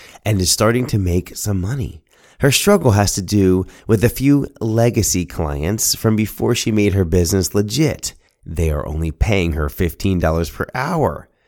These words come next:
Her question to me was, how could she raise the prices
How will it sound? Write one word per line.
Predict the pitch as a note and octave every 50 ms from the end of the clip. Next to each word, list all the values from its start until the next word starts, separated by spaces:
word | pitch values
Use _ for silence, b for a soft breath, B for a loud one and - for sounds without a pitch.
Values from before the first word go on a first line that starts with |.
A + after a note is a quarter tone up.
| _ _ _ _ _ _ _
Her | - - A2
question | - _ - F3+ F#3 F#3+ F#3 - - E3 C#3+
to | - - E3+
me | F3+ F3+ F3+ D#3+ C#3
was, | A2+ G#2+ F#2+ -
how | A#2+ - - - D3 D#3 E3 - F2
could | - - - - -
she | D#3 - - F3 D#3 C#3+
raise | D3 D#3 E3+ D#3 D#3+ E3+ D3+ A#2+
the | - C#3 B2+
prices | - - - B2+ C3+ D3+ D#3 D3 C3 - - A2 A2 A#2 B2 B2+ C3+ C#3+ C#3+ - -